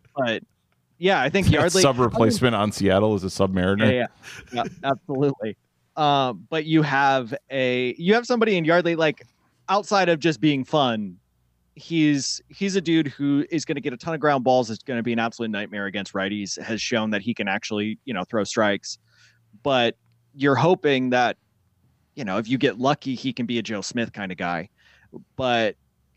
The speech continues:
Speaker 1: Eric Yardley profiles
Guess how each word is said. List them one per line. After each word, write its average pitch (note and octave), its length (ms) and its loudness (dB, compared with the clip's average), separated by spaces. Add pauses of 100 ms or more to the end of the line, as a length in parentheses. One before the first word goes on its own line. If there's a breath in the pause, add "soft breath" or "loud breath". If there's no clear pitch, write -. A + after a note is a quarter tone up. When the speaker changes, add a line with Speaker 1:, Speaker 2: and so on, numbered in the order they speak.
(400)
Speaker 1:
Eric A#2 280 2
Yardley C#3 600 2 (680)
profiles D3 680 2